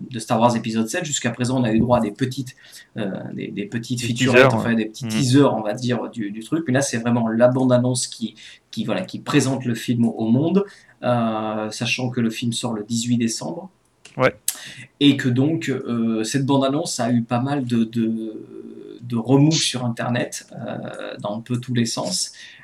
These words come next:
Speaker 1: Et, euh, et franchement, euh, c'était plutôt sympa. Donc, quand on en a parlé tout à l'heure, j'ai dit, bah, tiens, on va, on va, on va en discuter.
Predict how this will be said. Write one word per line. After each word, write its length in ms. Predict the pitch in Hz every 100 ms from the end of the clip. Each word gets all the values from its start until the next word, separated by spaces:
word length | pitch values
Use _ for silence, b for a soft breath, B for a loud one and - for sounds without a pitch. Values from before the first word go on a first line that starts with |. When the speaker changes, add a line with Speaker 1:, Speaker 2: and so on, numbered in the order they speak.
| -
Speaker 1:
Et, 180 | - 117
euh, 540 | 113 101 104 107 104 -
et 100 | 120
franchement, 640 | - 120 - 147 151 131
euh, 300 | 117 113 113
c'était 160 | 117 123
plutôt 240 | 127 131
sympa. 280 | 123 135 135
Donc, 140 | 120
quand 160 | 123 127
on 60 | 131
en 60 |
a 100 | 131
parlé 260 | 127 123 127
tout 100 | 123
à 60 |
l'heure, 120 | 123 123
j'ai 120 | 117
dit, 60 |
bah, 100 | 117 117
tiens, 180 | 127 120
on 20 |
va, 340 | 110 107 - 95 98 - -
on 40 |
va, 200 | 117 107
on 60 | 110
va 100 | 113
en 100 | 113
discuter. 580 | 113 113 - 117 151 -